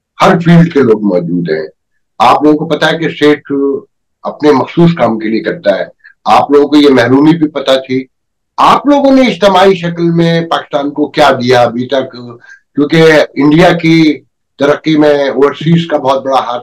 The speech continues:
है, चाइना की तरक्की में इसी अमेरिकन चाइनीज यहाँ जो रहते थे उनका हाथ है, even Philippine की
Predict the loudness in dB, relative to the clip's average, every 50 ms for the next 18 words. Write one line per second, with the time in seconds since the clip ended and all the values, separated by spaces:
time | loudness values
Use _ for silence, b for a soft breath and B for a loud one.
0 | -10 -12 -12 -12 -12 -10 -6 -2 0 2 2 2 2 2 0 -2 -4 -6 -4 -4
1 | -6 -6 -6 -6 -6 -4 -2 0 0 0 -2 -2 b b _ -8 -8 -4 0 2
2 | 4 4 4 4 4 2 2 2 2 2 2 2 2 2 2 2 0 0 -2 -2
3 | -2 0 0 2 0 0 -2 -4 -6 -8 -8 -10 -12 -10 -8 -6 -4 -2 0 0
4 | 2 2 0 -2 -2 -4 -4 -4 -6 -8 -12 _ _ _ 0 2 4 4 4 4
5 | 2 2 2 2 2 4 4 4 4 4 4 4 2 2 2 2 2 0 -2 -6